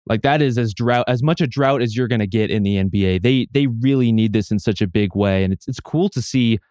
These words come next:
the team and the city energized and tapped into in a way ju-, <laughs> just, again, for a lot of fans, N B A lifetimes, they may not have ever seen before.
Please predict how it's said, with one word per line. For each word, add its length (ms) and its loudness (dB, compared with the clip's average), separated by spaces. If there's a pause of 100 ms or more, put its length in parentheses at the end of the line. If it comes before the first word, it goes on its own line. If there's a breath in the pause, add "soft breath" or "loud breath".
(220)
the 60 -2
team 380 0
and 80 2
the 60 2
city 440 0
energized 760 0
and 100 -2
tapped 320 -2
into 460 0 (460)
in 40 0
a 40 0
way 120 2
ju-, 160 -2
<laughs> 200 -2
just, 360 -6 (180)
again, 280 0
for 140 2
a 40 4
lot 200 2
of 100 -2
fans, 600 -2 (100)
N 160 0
B 180 2
A 60 0
lifetimes, 600 0
they 100 0
may 160 2
not 140 0
have 160 -2
ever 220 -2
seen 260 -4
before. 340 -8